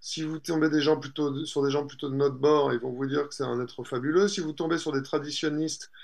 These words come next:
ils vont vous dire que c'est un personnage mystique. Vous rattachez ça au roi du monde, à l'Agartha,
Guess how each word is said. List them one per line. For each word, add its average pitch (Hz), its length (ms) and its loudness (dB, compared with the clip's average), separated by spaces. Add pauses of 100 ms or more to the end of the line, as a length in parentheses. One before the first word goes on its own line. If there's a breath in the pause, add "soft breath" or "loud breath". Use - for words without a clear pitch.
(260 loud breath)
ils 135 100 -6
vont 143 100 2
vous 139 180 0
dire 151 220 2
que 151 60 -10
c'est - 80 -2
un 139 100 0
personnage 139 480 -2
mystique. 165 500 -6
Vous 139 100 -2
rattachez 131 380 -2
ça 139 180 0
au 135 60 2
roi 131 180 0
du 139 100 -2
monde, 156 440 0
à 135 60 2
l'Agartha, 143 720 0